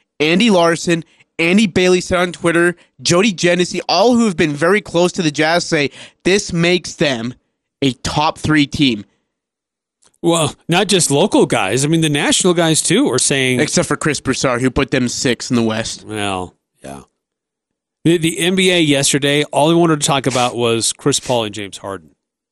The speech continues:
Speaker 1: Yeah.
Speaker 2: Instead of, there was a significant trade that just happened with a, a, a team that was in the playoffs last year, has been in the playoffs the
Speaker 1: Well
Speaker 2: last several years,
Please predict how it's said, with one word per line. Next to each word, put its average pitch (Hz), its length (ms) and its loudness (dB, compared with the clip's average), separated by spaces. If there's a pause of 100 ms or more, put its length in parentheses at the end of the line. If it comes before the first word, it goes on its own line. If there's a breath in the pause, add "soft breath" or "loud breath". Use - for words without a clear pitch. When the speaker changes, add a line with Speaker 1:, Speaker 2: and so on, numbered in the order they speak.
(280)
Speaker 1:
Yeah. 120 360 -2 (100)
Speaker 2:
Instead 143 320 0
of, 127 280 -2 (180)
there 165 140 2
was 226 160 2
a 113 100 -4
significant 139 1080 -4
trade 147 360 0
that 123 100 -6
just - 220 -4
happened 107 480 -8 (760)
with 135 240 0
a, 120 320 0
a, 127 160 -2
a 123 40 -2
team 151 320 0
that 139 140 -2
was 120 540 -2 (1040)
in 147 160 -2
the 170 60 0
playoffs 135 520 -2
last 110 320 -2
year, 101 320 -6 (300)
has 120 180 -8
been 143 160 0
in 147 80 0
the 135 60 -2
playoffs 131 360 -2
the 123 60 -4
Speaker 1:
Well 165 100 2
Speaker 2:
last - 120 2
several 120 280 0
years, 104 460 -4